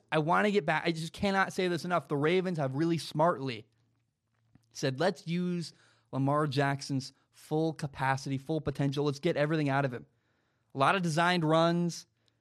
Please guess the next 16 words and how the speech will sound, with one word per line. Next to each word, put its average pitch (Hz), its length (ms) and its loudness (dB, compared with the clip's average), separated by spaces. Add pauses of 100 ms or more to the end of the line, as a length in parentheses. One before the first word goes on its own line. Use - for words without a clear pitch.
(800)
Here's 262 220 2
the 240 80 2
one 208 260 4
thing, 143 260 0
you 143 80 0
know, 147 80 -2
I, - 120 -10 (580)
I 208 160 6
have 233 140 6
been 202 140 4
very 180 300 4
hesitant 160 460 2
to 151 100 2
embrace 139 420 0
Lamar 135 220 0
Jackson's 131 600 -2